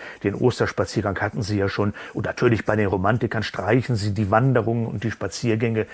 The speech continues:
bei Eichendorff weg, da bleibt nicht viel übrig.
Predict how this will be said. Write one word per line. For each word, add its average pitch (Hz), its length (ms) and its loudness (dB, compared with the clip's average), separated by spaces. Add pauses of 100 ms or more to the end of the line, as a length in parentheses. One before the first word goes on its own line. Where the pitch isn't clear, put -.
(220)
bei 101 140 2
Eichendorff 107 600 2
weg, 113 280 0
da 101 100 0
bleibt 95 380 -2
nicht 107 120 -6
viel 110 140 -6
übrig. 92 400 -8